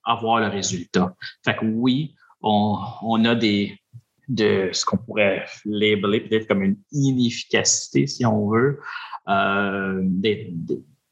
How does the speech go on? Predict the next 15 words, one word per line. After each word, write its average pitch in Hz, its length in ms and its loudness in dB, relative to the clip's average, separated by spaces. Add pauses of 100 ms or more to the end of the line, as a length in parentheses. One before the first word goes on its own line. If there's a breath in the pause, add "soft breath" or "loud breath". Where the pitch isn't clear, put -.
(1160)
qui 110 100 4
est - 20 -2
de 82 100 -4
la 101 80 0
non, 104 200 0
de 107 100 -2
la 101 60 0
non-productivité, 107 1300 -2 (360 loud breath)
euh, 98 640 0 (520)
mais 107 160 2
pour, 110 400 0
pour 107 160 0
avoir 110 380 2
le 98 80 0
rendement 92 500 -2